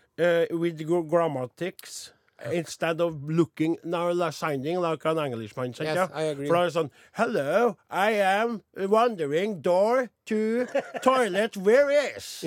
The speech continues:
Speaker 2: Yes.
Speaker 1: Sant? Det, da er det mer sånn, det, men da, eh, «Excuse me, do you know the way to the toilet?»
Speaker 2: Yes.
Speaker 1: Da er det bedre, så.
Speaker 2: Det er mye bedre.
Speaker 1: Ja, jeg tror det.
Speaker 2: It's much better. And
Speaker 1: Ja.
Speaker 2: also,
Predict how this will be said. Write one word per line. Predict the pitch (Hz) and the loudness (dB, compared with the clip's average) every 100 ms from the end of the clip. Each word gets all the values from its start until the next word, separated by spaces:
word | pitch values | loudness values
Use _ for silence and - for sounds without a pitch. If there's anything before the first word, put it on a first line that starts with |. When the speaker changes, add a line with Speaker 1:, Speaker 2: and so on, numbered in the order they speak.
| - | 2
Speaker 2:
Yes. | 220 180 - - | 2 2 -4 -12
Speaker 1:
Sant? | - 208 226 - | -2 0 0 -2
Det, | 170 208 175 | -2 0 0
da | 180 | 0
er | 220 160 151 | 2 0 -4
det | |
mer | 170 156 | -4 -4
sånn, | 139 147 123 - _ _ | -4 -6 -6 -12 _ _
det, | 151 156 127 - | -4 -4 -4 -8
men | 147 | -2
da, | 196 175 160 _ _ _ | 0 0 -4 _ _ _
eh, | 165 160 | -2 -2
«Excuse | 127 - 156 - | -2 -4 -4 -2
me, | 208 233 | 0 2
do | 202 | 2
you | 180 | 2
know | 170 175 | 2 2
the | 170 | 0
way | 165 165 | 0 0
to | - 165 | 0 -2
the | 160 | 0
toilet?» | 156 107 151 196 - 139 | -2 -2 -2 -4 -8 -8
Speaker 2:
Yes. | 135 - - | -6 -6 -10
Speaker 1:
Da | 135 170 | -6 -4
er | 170 160 | -2 -2
det | 131 | -4
bedre, | 147 214 196 | -4 -4 -6
så. | 139 131 | -6 -6
Speaker 2:
Det | 151 | -2
er | |
mye | 175 190 139 | -2 -4 -4
bedre. | 143 135 | -2 -2
Speaker 1:
Ja, | 135 | -4
jeg | |
tror | - 160 | -6 -4
det. | 151 | -4
Speaker 2:
It's | 135 190 | -4 -2
much | 185 - | -2 0
better. | 170 131 135 | -4 -2 -2
And | 160 175 | -2 -2
Speaker 1:
Ja. | 202 | 0
Speaker 2:
also, | 175 139 139 160 | 0 0 -2 -2